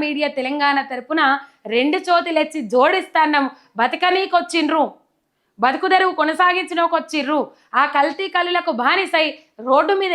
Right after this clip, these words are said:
ఎట్లా పడిపోతారులా, చాలా బాధ అనిపిస్తది. తాగి రోడ్డు మీద పడిపోతారు. ఏమో కుక్కచ్చి, కుక్కలచ్చి మూతులు నాకినా కూడా అసలు పాపం ఘోరమైన పరిస్థితుల్లో ఉంటారు ఈ మందు కళ్ళు వల్ల. ఈ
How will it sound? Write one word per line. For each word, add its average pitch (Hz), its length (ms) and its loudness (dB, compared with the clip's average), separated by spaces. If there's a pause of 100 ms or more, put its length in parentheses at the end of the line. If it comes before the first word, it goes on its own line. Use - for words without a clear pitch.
ఎట్లా 349 260 0
పడిపోతారులా, 285 640 -2 (120)
చాలా 269 200 0 (140)
బాధ 269 240 4
అనిపిస్తది. 320 500 -4 (1120)
తాగి 359 320 4 (100)
రోడ్డు 349 260 2
మీద 370 80 0 (100)
పడిపోతారు. 330 560 0 (560)
ఏమో 392 240 4 (220)
కుక్కచ్చి, 392 420 0 (140)
కుక్కలచ్చి 381 480 0 (100)
మూతులు 359 320 2
నాకినా 330 340 0 (140)
కూడా 370 160 2 (400)
అసలు 359 220 2 (280)
పాపం 311 260 4 (200)
ఘోరమైన 392 400 4 (140)
పరిస్థితుల్లో 320 480 -4 (100)
ఉంటారు 277 280 -4
ఈ 247 120 -8
మందు 269 240 -4
కళ్ళు 262 240 2
వల్ల. 220 160 -2 (1700)
ఈ 247 80 0